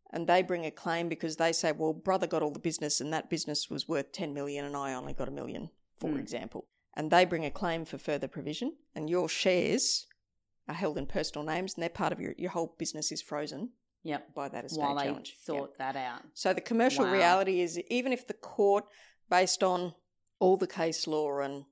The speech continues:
Speaker 1: all the legislation on what someone should be provided with, even if the court wasn't likely to award them a huge amount more, the commercial reality is the costs of the legal
Speaker 2: Mm.
Speaker 1: fees, because in high value estates, even if the applicant loses,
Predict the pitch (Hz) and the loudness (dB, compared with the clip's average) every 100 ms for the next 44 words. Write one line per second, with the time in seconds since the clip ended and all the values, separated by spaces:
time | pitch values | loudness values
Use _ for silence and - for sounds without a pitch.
0 | _ - 185 190 180 - 170 - 147 143 | _ -2 0 2 0 0 -4 2 2 2
1 | 160 147 143 151 147 - 165 147 139 135 | -2 -2 -4 -4 -2 0 0 -2 -6 -8
2 | _ _ - - 214 165 160 - 160 143 | _ _ -16 -4 -4 -2 -6 -6 -6 -6
3 | 156 185 262 - - - - _ - 277 | -6 -4 -4 -4 -20 -20 -20 _ -2 0
4 | 269 233 - - 202 - 190 - - 175 | 0 -2 -4 0 0 2 0 -2 -2 2
5 | 202 208 175 - 170 160 165 170 170 151 | 2 2 -4 -2 -4 -2 -2 -2 -2 -6
6 | 151 - - 196 190 180 160 - 160 180 | -10 -12 -14 -8 -4 -4 -4 -4 -2 0
7 | 349 - _ _ _ _ _ - - - | 0 -4 _ _ _ _ _ -20 -20 -10
8 | - - 185 208 - 180 165 160 170 185 | -10 -4 2 2 2 -2 2 4 6 4
9 | 160 - 214 254 - - - - 202 202 | 0 -4 -4 -4 -6 -10 -16 -2 0 0
10 | - 185 160 165 165 175 160 170 175 - | -2 -4 -4 -2 -2 -2 0 2 4 4
11 | - - _ _ - 180 185 165 - 226 | 2 -6 _ _ -4 -2 0 -2 0 2
12 | 226 220 220 214 202 196 175 147 - 175 | 2 2 4 4 4 2 0 -2 0 0
13 | - - 208 202 208 165 165 175 190 - | 0 -2 -2 -2 -2 -2 -2 -2 -6 -6
14 | 170 175 202 320 - | -4 -4 -2 -2 -2